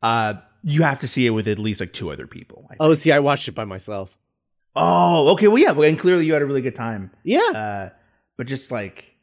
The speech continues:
Speaker 1: yeah, hearing, uh, seeing other people, like, literally, like, my friend, like, jumped out of his seat.
Speaker 2: Oh,
Speaker 1: And,
Speaker 2: yeah.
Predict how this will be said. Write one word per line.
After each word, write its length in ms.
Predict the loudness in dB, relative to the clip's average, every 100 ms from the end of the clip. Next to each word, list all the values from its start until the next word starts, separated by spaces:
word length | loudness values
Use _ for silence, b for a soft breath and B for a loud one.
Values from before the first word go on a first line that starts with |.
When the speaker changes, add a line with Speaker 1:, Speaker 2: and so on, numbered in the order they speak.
| _ _ _ _
Speaker 1:
yeah, 200 | -6 -6
hearing, 540 | 0 2 2 0 -2 -6
uh, 200 | -12 -12
seeing 280 | -8 -4 -2
other 180 | -2 -4
people, 380 | -6 -10 -8 -10
like, 120 | -10 -14 -16 -12
literally, 480 | -4 -2 0 -2 -6
like, 160 | -12 -16
my 100 | -16
friend, 300 | -14 -14 -14
like, 200 | -16 -12
jumped 360 | -8 -8 -6
out 160 | -6 -4
of 80 | -8
his 160 | -12
seat. 400 | -14 -18 -20 _ _ _ -2
Speaker 2:
Oh, 200 | 2 2
Speaker 1:
And, 80 | 0
Speaker 2:
yeah. 260 | -2 -4